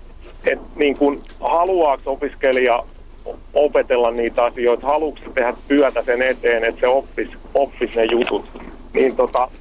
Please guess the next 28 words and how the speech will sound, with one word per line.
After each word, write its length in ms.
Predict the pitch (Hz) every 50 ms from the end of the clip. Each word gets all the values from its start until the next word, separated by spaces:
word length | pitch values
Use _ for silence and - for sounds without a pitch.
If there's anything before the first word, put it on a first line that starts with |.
| - - -
se 120 | 165 160
mun 260 | 165 156 151 151 143
mielestä 440 | 143 135 127 120 117 - - - 127
on 200 | 123 127 127 120 -
se 200 | - 127 120 113 - - - - - - - - - - - - - - - -
asia, 460 | - 135 139 131 131 139 123 117 113 117
että 160 | 117 117 - -
mun 160 | 151 160 156
mielestä 280 | 135 127 117 113 -
sitä 180 | - 143 120 143
motivaatioa 880 | 147 160 170 170 - 151 127 127 127 123 123 - - 131 131 127 127 127
ja 120 | 127 127
semmoista 420 | - 143 139 139 135 117 - - - -
raakaa, 640 | 139 143 147 135 - - - 117 113 110 110 - - - - - - - - - - - - - - - - - - - - - - - - - - 123 120 -
sanotaanko 440 | - 131 127 127 - 139 131 - 139
nyt, 160 | 131 127 123
raan 440 | 143 139 147 160 156 135 123 113 113
työnteon 800 | 104 135 131 135 120 107 104 - 123 117 120 113 107 107 104 95 - - - - -
halua, 640 | - - 127 139 151 147 131 113 104 98 104 - - - - - - - - - - - - - -
niin 160 | 127 123 113
sit, 160 | - 151 147 - - - - -
si-, 280 | - 165 165 - 117 -
sitä 300 | - 156 - - 131 117
on 260 | 117 120 127 120 120 - - - - - -
yhä 300 | - 127 127 135 123 113
vähemmän 420 | 127 131 123 120 110 110 110 117
ja 120 | 120 117 113
vähemmän. 520 | 131 123 110 - - - - - - -